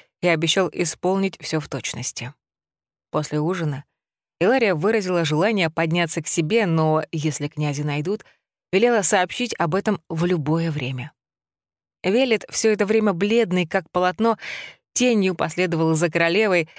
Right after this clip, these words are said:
стараясь не привлекать к себе внимания. Он поднялся за ней по лестнице и окликнул, когда Илария уже переступала порог комнаты. Она обернулась и окинула юношу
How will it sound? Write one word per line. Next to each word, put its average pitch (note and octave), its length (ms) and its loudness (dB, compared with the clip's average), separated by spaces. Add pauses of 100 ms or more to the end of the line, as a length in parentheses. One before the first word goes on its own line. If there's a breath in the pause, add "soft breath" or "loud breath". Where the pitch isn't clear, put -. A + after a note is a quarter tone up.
(160 loud breath)
стараясь F#3 520 -2
не F3 140 -2
привлекать D#3+ 580 -2
к - 60 -14
себе D3+ 300 -2
внимания. D3 640 -2 (580)
Он E3 240 2
поднялся D#3 560 -2
за D#3 140 -2
ней D#3+ 160 2
по D#3 140 0
лестнице E3+ 580 0 (400 loud breath)
и F3+ 100 4
окликнул, F#3 560 0
когда F3 340 2
Илария F3+ 440 2
уже E3 240 2
переступала D#3+ 680 -2
порог D3+ 340 -6 (120)
комнаты. A#2 520 -8 (840)
Она F#3+ 220 2
обернулась F3 640 -2 (360)
и F3 40 4
окинула E3+ 540 2
юношу D#3+ 520 0